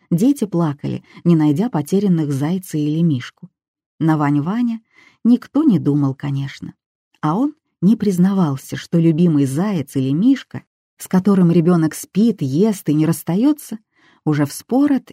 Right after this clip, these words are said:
и лежит всем своим содержимым у Вань-Ваня под мышкой. И он помогал искать, сокрушался, угощал обмякшим переспелым инжиром безутешного малыша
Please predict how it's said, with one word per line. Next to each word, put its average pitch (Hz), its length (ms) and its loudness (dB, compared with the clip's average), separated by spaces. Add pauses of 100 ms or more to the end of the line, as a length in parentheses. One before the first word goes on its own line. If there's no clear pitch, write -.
и 302 140 0
лежит 196 480 0
всем - 420 0
своим 139 380 -2
содержимым 156 800 -4 (260)
у 170 140 -2
Вань-Ваня 151 680 -2
под 135 220 -6
мышкой. 127 500 -8 (1040)
И 302 80 2
он 359 180 2
помогал 180 580 2
искать, 165 540 -4
сокрушался, 185 1000 -4 (280)
угощал 180 580 0 (180)
обмякшим 170 800 0
переспелым 147 760 0
инжиром 156 600 0 (180)
безутешного 151 800 0
малыша 139 580 -2